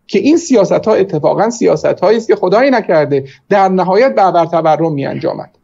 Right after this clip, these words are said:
فعال بورسی ما باید بدونه اگر از طریق ایجاد تورم سعی کرد بازار رو کنترل کنه،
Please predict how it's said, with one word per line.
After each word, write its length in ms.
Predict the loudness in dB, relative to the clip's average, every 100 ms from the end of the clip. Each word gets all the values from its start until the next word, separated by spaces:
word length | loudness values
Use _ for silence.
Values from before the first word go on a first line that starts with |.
| -20 -20 _
فعال 520 | 0 2 2 2 2
بورسی 400 | 0 -2 -2 0
ما 160 | 2 2
باید 340 | 2 0 0
بدونه 420 | 0 0 0 -2 -2
اگر 280 | 0 0
از 240 | 0 -2 -2
طریق 280 | -2 0 0
ایجاد 540 | 0 -2 0 0 0
تورم 680 | 0 0 2 0 2 0 0
سعی 260 | 0 0
کرد 260 | 0 -2 0
بازار 380 | -2 0 0 -2
رو 80 |
کنترل 440 | -4 -4 -2 -2 -2
کنه، 460 | 0 0 0 -2